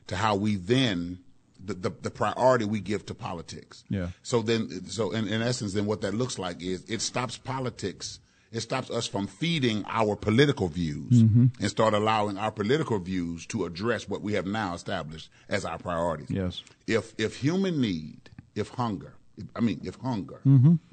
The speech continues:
Speaker 1: if, if equality, if, if, uh, homelessness, if, if, if, uh, um, uh, research,
Speaker 2: Mm-hmm.
Speaker 1: uh, you know, if, if, if, if,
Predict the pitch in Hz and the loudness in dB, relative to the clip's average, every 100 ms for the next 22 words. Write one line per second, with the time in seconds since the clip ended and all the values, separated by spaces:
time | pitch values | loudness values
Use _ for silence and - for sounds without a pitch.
0 | - - 104 92 - 92 104 - 123 110 | -18 -2 -2 -2 -4 -4 -6 -4 -2 0
1 | 98 78 80 - _ - - _ 107 98 | 0 -4 -10 -16 _ -20 -20 _ -2 -2
2 | - 98 92 - - 90 82 82 151 123 | -2 -4 -4 -6 -8 -4 -4 0 2 2
3 | 95 - 80 71 - - - _ _ _ | 0 -4 -10 -12 -14 -16 -18 _ _ _
4 | _ 104 98 - - 95 - 90 90 - | _ -4 -4 -4 -4 -4 -6 -6 -6 -6
5 | - 80 76 78 - 80 80 80 76 73 | -12 -10 -10 -12 -18 -16 -16 -16 -18 -18
6 | 73 64 - 80 73 58 50 - _ _ | -20 -20 -18 -16 -16 -18 -20 -20 _ _
7 | _ _ _ - 101 147 127 90 65 - | _ _ _ -10 -2 0 2 -2 -4 -10
8 | - - - 120 113 160 - - 92 85 | -14 -10 4 6 8 6 4 -6 -8 -8
9 | - 98 - 98 92 - - _ _ _ | -4 -4 -2 -2 -2 -4 -20 _ _ _
10 | 101 95 - 95 92 - | -2 -2 -2 -4 -4 -6